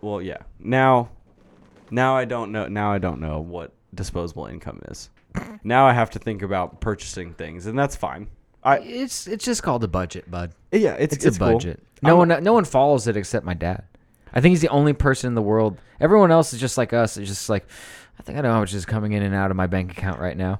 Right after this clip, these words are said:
Speaker 1: And then sometimes you go,
Speaker 2: But he's like, "No, I'm gonna balance the checkbook. It's Thursday. We're gonna do this. Give me the fucking receipts. Where are the goddamn receipts?"
Speaker 1: Did he have
Speaker 2: Don?
Speaker 1: a book?
Speaker 2: What the fuck did you spend that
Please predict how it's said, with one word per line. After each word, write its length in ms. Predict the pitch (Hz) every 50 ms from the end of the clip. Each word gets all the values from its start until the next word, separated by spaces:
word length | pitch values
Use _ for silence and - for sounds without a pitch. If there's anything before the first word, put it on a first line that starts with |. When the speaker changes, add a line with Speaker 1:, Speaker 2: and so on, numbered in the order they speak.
| -
Speaker 1:
And 100 | - 117
then 120 | 113 113 -
sometimes 420 | - 113 101 104 104 101 98 90
you 120 | 92 92 87
go, 120 | 78 76
Speaker 2:
But 140 | - 127 127
he's 240 | 139 170 170 165 151
like, 240 | 165 143 131 110 117
"No, 140 | 139 143 135
I'm 140 | 117 107 107
gonna 180 | 113 110 107
balance 320 | 90 101 101 98 95 90 -
the 80 | 101
checkbook. 480 | - - 98 90 - - 85 80 - - - -
It's 280 | 95 85 - - - - _ -
Thursday. 440 | - 90 87 78 - - 80 85 - - - _ _ _ _ _ _ -
We're 80 | 87 85
gonna 100 | 85 82
do 180 | 80 82 80 80
this. 260 | 73 71 - - - - _ _ _ _ -
Give 120 | 92 87
me 60 | 85
the 100 | 82 82
fucking 280 | - - 85 80 - 82
receipts. 440 | 80 - - 87 82 - - - _ _ _ _ _ _ _ _ - - -
Where 160 | 110 120 123
are 60 | 117
the 100 | 98 110
goddamn 400 | 107 110 107 101 110 107 98 92
receipts?" 480 | 92 - - - 101 87 - - - - _
Speaker 1:
Did 120 | - 131 123
he 60 | 123
have 80 | 123 123
Speaker 2:
Don? 280 | 160 165 185 196 208 117
Speaker 1:
a 40 | 120 127
book? 80 | - - - - - - - - - - - - - - - - - - - - - - _ _ _ _ _ _ _ _ _ _ _ _ _ _ _ _ _ _ _ _ _ _ _ _ _ _ _ _
Speaker 2:
What 100 | 214 214
the 60 | - -
fuck 220 | - 302 285 -
did 60 | 277
you 40 | 233
spend 300 | - - 294 269 254 254
that 320 | 254 247 247 - - -